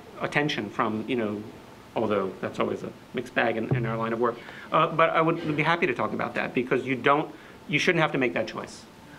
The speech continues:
uh, or have that imposed on you by the prison system. You should be disrupting the order of business. And the way to do that is, w-, you know, what I heard James saying, and I, you know, like to hear your opinion later, you know, it's, it's creating a space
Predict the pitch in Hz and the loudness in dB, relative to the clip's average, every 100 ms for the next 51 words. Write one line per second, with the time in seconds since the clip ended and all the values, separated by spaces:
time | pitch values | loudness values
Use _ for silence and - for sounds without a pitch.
0 | - - 117 113 - 123 123 117 117 110 | -6 0 2 2 2 2 4 4 2 2
1 | 120 113 104 104 101 98 - - 113 - | 0 2 0 0 0 -2 -2 -4 -4 -8
2 | - 120 117 117 - 131 117 117 120 110 | -8 -2 0 0 2 2 2 -2 -2 0
3 | 127 127 139 117 135 - - 113 110 113 | 2 2 0 4 4 2 -2 0 0 0
4 | 117 135 123 120 123 110 113 113 - - | 2 4 4 2 0 0 -2 -2 -6 -8
5 | - 123 117 123 151 143 131 131 123 123 | -4 0 2 4 4 4 2 6 6 6
6 | 131 113 - - - - 127 127 135 120 | 2 -4 -6 -16 -18 -4 -2 2 4 6
7 | 120 117 127 120 123 120 120 123 120 127 | 6 4 2 2 2 2 2 2 2 2
8 | 117 107 - 113 - 127 113 107 123 117 | 0 -2 -4 -4 -2 -2 -2 -4 0 0
9 | 113 123 117 131 131 - - - - - | 2 0 2 0 -2 -8 -14 -16 -16 -14
10 | - - - - - - - - 147 165 | -12 -12 -14 -18 -20 -20 -16 -2 4 6
11 | 147 156 - 147 143 - 143 - - 151 | 6 4 2 2 2 0 -2 0 2 4
12 | 160 165 180 170 - 143 127 123 - | 4 4 4 2 0 0 0 -2 -10